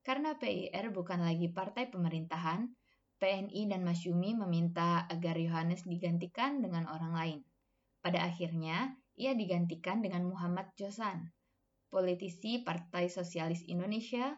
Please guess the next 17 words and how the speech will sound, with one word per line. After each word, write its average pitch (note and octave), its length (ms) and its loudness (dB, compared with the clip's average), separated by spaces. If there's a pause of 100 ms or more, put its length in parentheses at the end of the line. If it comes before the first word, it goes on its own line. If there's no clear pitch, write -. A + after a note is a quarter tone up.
(360)
dan B3 320 2
digeser F3+ 560 4
menjadi E3+ 320 2
staf F#3 480 -4
di G#3+ 320 -4
Kementerian E3+ 640 -2
Dalam A3+ 400 -2
Negeri. D3+ 320 -6 (2500)
Pembacaan C4+ 640 4
bab G3+ 160 4
dua F#3 320 2
Karir E3 480 2 (240)
merupakan C4 640 2
penutup G3 560 -4
dari E3+ 320 2
artikel A3 480 -2
lisan E3+ 480 0